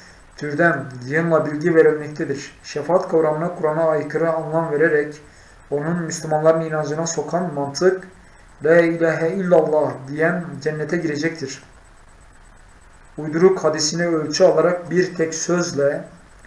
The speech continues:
herkesi cennete göndermektedir. Bu yalanı Nebi'ye söyletenlere şunu sormak gerekir.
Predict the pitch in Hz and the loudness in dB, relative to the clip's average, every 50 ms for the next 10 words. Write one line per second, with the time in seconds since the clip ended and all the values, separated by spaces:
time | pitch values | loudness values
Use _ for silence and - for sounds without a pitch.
0 | - - - - - - - - - - - 165 190 - - 180 - - 190 143 | -20 -20 -20 -20 -20 -20 -20 -20 -16 0 2 2 4 4 4 4 2 2 0 0
1 | 143 156 151 156 160 156 175 170 170 170 156 156 156 156 156 151 147 - - 165 | 0 0 0 0 -2 -2 -2 0 0 0 0 2 0 0 0 -4 -6 -2 -2 -2
2 | 139 139 139 - - - - - - - - - - - 143 156 180 185 180 170 | 0 0 -4 -6 -10 -14 -20 -20 -20 -20 -20 -20 -20 -10 -6 0 6 6 6 6
3 | 165 165 170 180 170 160 156 143 156 160 170 180 180 - - 160 156 160 147 156 | 6 4 0 0 0 0 -2 -2 0 0 0 0 0 -2 -2 0 0 0 0 0
4 | 156 151 147 151 160 175 180 180 - - - 156 170 165 - - 156 147 160 165 | -4 -6 -6 -2 -2 0 0 -2 -2 -6 -6 -4 -4 -4 0 0 0 0 0 -4
5 | 160 - 160 143 139 139 - 127 - - - | -4 -2 -2 -2 -2 -2 -4 -10 -14 -16 -20